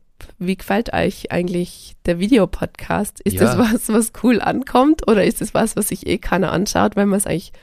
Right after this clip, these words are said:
Speaker 1: irgendwie nur nebenbei halt hört im
Speaker 2: Genau.
Speaker 1: Podcast?
Speaker 2: Wer schaut eigentlich die Videopodcasts an?
Speaker 1: Weil sonst können wir sie wieder lassen.
Speaker 2: <laughs> Ja,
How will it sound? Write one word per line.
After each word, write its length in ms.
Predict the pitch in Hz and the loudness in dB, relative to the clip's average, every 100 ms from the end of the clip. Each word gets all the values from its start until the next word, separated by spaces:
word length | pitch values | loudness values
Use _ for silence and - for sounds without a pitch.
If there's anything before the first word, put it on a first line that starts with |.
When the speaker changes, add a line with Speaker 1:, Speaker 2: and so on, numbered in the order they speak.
| - - _ _ | -20 -20 _ _
Speaker 1:
irgendwie 360 | - 190 180 190 | 0 0 4 4
nur 160 | 185 175 | 6 6
nebenbei 500 | 170 170 160 165 220 | 4 4 4 4 4
halt 300 | 190 185 - | 2 0 2
hört 440 | 165 185 294 - | 4 4 0 -2
im 80 | 233 | 0
Speaker 2:
Genau. 160 | 208 185 | 2 2
Speaker 1:
Podcast? 560 | 127 139 262 311 - - | 4 4 2 2 -4 -4
Speaker 2:
Wer 280 | 98 110 | 2 2
schaut 260 | 123 107 - | 4 0 2
eigentlich 320 | 98 98 92 | 0 0 -4
die 160 | - 95 | -4 -4
Videopodcasts 720 | 110 107 101 92 - 87 - | -2 -4 -4 -4 -4 -4 -2
an? 320 | 90 127 170 - | -4 -2 -6 -2
Speaker 1:
Weil 120 | 233 | 0
sonst 160 | 175 202 | 0 2
können 140 | 254 240 | 2 4
wir 60 | |
sie 120 | 214 | 4
wieder 140 | 165 165 | 2 4
lassen. 500 | 160 254 - 247 339 | 4 2 2 4 4
Speaker 2:
<laughs> 80 | 311 | 4
Ja, 140 | 143 | 0